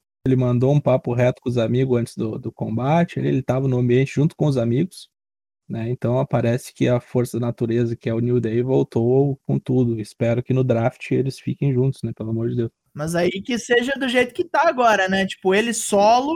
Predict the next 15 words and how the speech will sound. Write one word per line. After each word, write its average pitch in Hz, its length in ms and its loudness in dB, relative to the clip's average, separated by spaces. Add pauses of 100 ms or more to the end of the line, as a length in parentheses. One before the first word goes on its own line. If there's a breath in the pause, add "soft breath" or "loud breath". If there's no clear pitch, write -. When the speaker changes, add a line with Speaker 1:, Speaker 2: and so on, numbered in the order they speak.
Speaker 2:
e 302 40 -4
os 240 180 -2
outros 226 380 -2
dois 220 580 0
Speaker 1:
É, 113 440 2 (120)
pode 208 60 -2 (180)
Speaker 2:
seguem. - 40 -2
Speaker 1:
ser 123 80 0
os - 80 -4
campeões 113 360 -6
de 123 60 0
dupla. 175 460 4
É, 120 280 -2
isso - 160 -8
aí. 208 160 -2